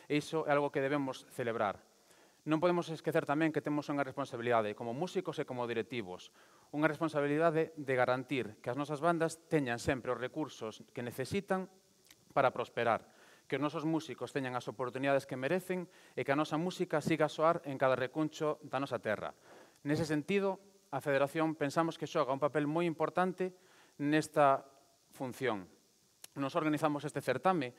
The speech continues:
senón tamén outras actividades igualmente importantes que fan posible que a nosa música continúe a florecer.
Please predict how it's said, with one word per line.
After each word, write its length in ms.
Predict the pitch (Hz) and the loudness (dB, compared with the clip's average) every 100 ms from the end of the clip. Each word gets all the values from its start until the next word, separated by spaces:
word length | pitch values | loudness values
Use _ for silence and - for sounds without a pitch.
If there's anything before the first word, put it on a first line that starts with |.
| - - | -20 -10
senón 240 | 143 139 | -4 -2
tamén 320 | 147 156 160 - | 2 2 0 -2
outras 240 | 160 160 | -4 -4
actividades 400 | 139 147 160 160 | -6 4 4 4
igualmente 640 | 160 135 131 147 143 147 143 | 0 0 2 0 0 -2 -2
importantes 640 | 143 131 135 175 175 165 | -2 -2 0 0 0 -4
que 160 | - 135 | -4 0
fan 160 | 147 | 0
posible 480 | 139 135 180 170 165 - - _ | -2 -4 -4 -2 -4 -6 -20 _
que 160 | 139 | -2
a 0 | |
nosa 240 | 143 139 143 | -2 -2 -2
música 560 | 156 170 160 160 160 | -2 -4 0 0 0
continúe 400 | 139 123 135 143 | -4 -6 -2 -2
a 0 | |
florecer. 480 | 139 123 107 120 98 | 0 -2 0 -2 -2